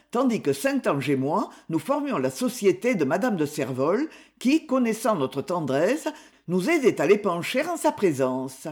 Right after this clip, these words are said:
Les aveux suivirent de près nos demi-confidences, et bientôt nous fûmes, mon amant et moi, de la meilleure intelligence. Cependant, il parlait toujours de ses fautes, de ses remords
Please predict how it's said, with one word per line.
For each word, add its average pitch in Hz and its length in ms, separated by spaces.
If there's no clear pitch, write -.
Les 190 220
aveux 214 360
suivirent 220 440
de 147 100
près 240 280
nos 139 140
demi-confidences, 180 1080
et 202 80
bientôt 247 640
nous 165 120
fûmes, 226 460
mon 165 160
amant 254 320
et 147 80
moi, 156 340
de 160 120
la 151 100
meilleure 247 460
intelligence. 147 1000
Cependant, 190 720
il 175 140
parlait 208 280
toujours 294 400
de 143 100
ses 139 180
fautes, 190 460
de 175 80
ses 160 180
remords 190 580